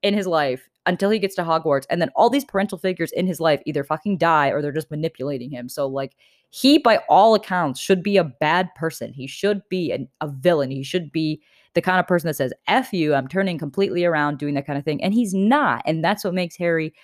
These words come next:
so good. That's what just makes him, like, the ultimate hero. He is just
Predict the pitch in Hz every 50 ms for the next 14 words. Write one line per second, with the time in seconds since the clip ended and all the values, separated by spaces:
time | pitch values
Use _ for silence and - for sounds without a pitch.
0 | _ _ _ - - - 247 220 226 233 233 233 240 240 - - 143 131 190 208
1 | 226 214 185 131 107 127 156 - 208 190 202 - - 175 185 - - 202 185 165
2 | 170 170 - - - - - _ - 220 254 277 262 - 247 233 240 233 - -
3 | 247 247 233 190 135 - - - 175 180 185 175 180 170 - - 185 185 185 -
4 | -